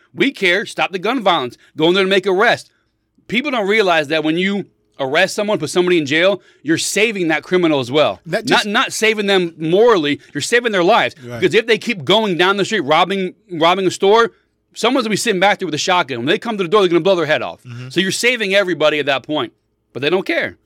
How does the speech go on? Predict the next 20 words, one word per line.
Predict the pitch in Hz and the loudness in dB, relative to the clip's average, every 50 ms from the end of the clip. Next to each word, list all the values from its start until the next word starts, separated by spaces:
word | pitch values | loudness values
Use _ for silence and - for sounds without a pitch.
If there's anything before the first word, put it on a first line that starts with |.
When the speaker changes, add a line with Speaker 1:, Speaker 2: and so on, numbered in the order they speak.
| _ | _
Speaker 1:
They | - 151 156 160 | -2 0 0 0
Speaker 2:
Right. | |
Speaker 1:
need | 151 160 180 170 | 0 -2 0 -2
to | - | -2
push | - - 208 190 - | 0 0 0 0 0
an | 226 247 | -2 -6
agenda. | 240 170 123 147 156 147 147 143 143 139 | -6 -4 -2 -2 0 0 2 0 0 0
Speaker 2:
They | 143 | 0
need | 151 156 151 143 | -4 -8 -8 -6
something. | - 165 156 135 147 | -6 -4 -4 0 0
Speaker 1:
Liberals | 170 196 185 185 220 226 226 175 | 0 0 2 2 2 2 2 0
use | 160 160 175 196 202 180 | -4 -4 -2 -2 -2 -2
Speaker 2:
Right. | 110 - | -4 -6
Speaker 1:
people | - 190 202 180 208 196 180 170 | -4 -4 -4 -2 -2 0 0 0
as | 165 147 - | 0 -2 -4
pawns | _ - - 180 175 165 151 135 | _ -4 0 0 0 0 0 -4
in | 143 | -6
their | 139 | -8
political | 120 131 135 151 147 143 123 135 | -6 -4 -4 -4 -4 -4 -6 -8
game. | 131 120 135 131 117 98 | -8 -6 -4 -4 -6 -8